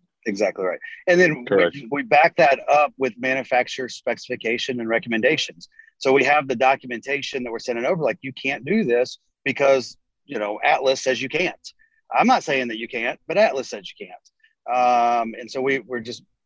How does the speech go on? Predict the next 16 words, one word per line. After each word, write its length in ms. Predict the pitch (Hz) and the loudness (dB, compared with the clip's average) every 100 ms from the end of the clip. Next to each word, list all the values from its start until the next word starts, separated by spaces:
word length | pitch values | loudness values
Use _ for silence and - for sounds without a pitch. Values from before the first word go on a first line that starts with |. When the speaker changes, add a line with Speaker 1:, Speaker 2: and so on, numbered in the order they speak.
| _ _ | _ _
Speaker 1:
we're 80 | 127 _ _ _ _ _ | -10 _ _ _ _ _
getting 140 | 170 156 | 2 2
that 140 | 135 | 2
bulletproof 460 | 147 160 - 147 - | 0 0 -2 -6 -4
claim 260 | 143 135 | -6 -4
package 400 | 127 120 117 104 - | 2 2 0 -10 -6
put 160 | 151 | -4
together. 520 | 135 131 135 127 113 - - _ | 0 4 4 4 2 -2 -18 _
So 140 | 135 | -2
when 80 | 123 | 0
we 100 | 123 | 0
submit 420 | - 127 160 160 | 0 0 4 4
it, 140 | 135 113 | 2 -2
what 260 | 131 147 - _ | -2 -2 -4 _
our 180 | 139 135 | 0 2
in-, 140 | 123 | 0